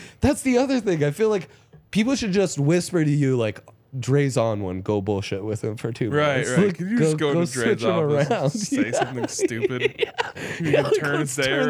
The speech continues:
Speaker 1: this
Speaker 2: around.
Speaker 1: around. <laughs> Come on. Like, I can refocus pretty quickly. It's been a real adjustment with my wife, you know? It's like, people get so caught up in the,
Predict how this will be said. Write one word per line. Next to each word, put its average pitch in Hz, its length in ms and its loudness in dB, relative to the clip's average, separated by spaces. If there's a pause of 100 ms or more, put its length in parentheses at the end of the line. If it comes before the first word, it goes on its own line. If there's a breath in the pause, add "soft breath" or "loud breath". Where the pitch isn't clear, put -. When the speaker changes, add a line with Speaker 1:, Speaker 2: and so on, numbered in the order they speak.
(100)
Speaker 1:
this - 160 -2
Speaker 2:
around. - 240 -2
Speaker 1:
around. - 480 -4
<laughs> - 80 -14
Come - 240 -2 (120)
on. - 280 -4 (680 loud breath)
Like, 170 120 2
I 320 100 0
can 320 180 0
refocus 220 560 0
pretty 180 220 -2
quickly. 156 320 0
It's 139 160 -2
been 190 140 0
a 208 80 2
real 214 200 2
adjustment 208 440 -2
with 196 160 -2
my 175 140 2
wife, 165 380 0
you 90 100 -6
know? 98 200 -2
It's - 160 -4
like, 120 240 0 (680 soft breath)
people 262 260 2
get 226 180 -2
so 196 280 0
caught 170 340 0
up 165 340 0
in 113 180 -2
the, 101 520 -2